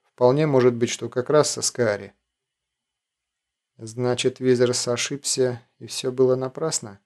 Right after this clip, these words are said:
«Я не знаю», — сказал я. «Может быть, я что-то неправильно понял, и никакой войны нет».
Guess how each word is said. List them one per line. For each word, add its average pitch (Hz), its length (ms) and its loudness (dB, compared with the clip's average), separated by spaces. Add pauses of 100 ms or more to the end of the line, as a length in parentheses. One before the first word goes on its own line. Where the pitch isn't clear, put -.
(1200)
«Я 135 200 2
не 190 100 4
знаю», — 196 320 0
сказал 120 380 0
я. 101 340 -4 (320)
«Может 143 380 2
быть, 147 180 4
я 143 120 6
что-то 143 300 0
неправильно 143 560 4
понял, 139 440 -2 (480)
и 131 80 -2
никакой 151 440 4
войны 135 340 6
нет». 110 360 -8